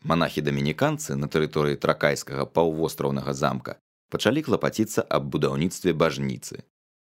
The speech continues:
Паколькі архітэктары Аўгустын Касакоўскі і Марцін Кнакфус спраектавалі вялізны касцёл, манахі разбурылі вежу варот замка і зладзілі падмурак касцёла. Паставілі цагляныя сцены,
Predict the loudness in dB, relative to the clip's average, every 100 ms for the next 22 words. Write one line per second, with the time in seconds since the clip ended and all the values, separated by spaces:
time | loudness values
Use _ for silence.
0 | _ 2 4 2 2 0 0 0 2 2
1 | 2 0 2 2 2 2 0 0 0 -2
2 | 0 0 2 0 -4 -12 -10 -2 2 2
3 | 0 -4 -4 0 0 -2 -6 -10 -10 -4
4 | 0 0 0 0 2 2 0 0 -2 -4
5 | -2 -4 0 0 0 -8 _ _ _ 0
6 | 2 2 2 0 2 2 2 0 0 0
7 | 0 -2 -2 -4 -2 0 0 -2 -6 -8
8 | _ 0 0 -2 0 2 2 2 2 2
9 | 0 0 0 -2 -2 -2 -2 -4 -8 -8
10 | -10 -16 _ _ _ _ _ 0 2 2
11 | 2 2 2 2 2 2 2 -2 -4 -2
12 | 2 2 0